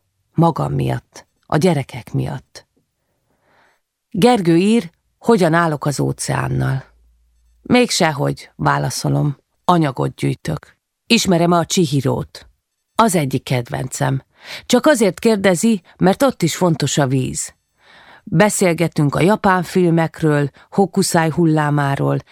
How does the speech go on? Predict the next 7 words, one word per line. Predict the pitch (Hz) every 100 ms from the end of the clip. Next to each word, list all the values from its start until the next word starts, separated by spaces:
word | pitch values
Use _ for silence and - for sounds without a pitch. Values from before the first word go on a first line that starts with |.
| _
és | - -
arról, | 226 208 160 151 143
miért | 160 147 123 -
válok. | 127 123 135 - - - _ _ _ _ _ _ _ _ _ _ _
Én | 165 156
is | 135 -
megkérdezem, | 156 - 175 170 175 202 190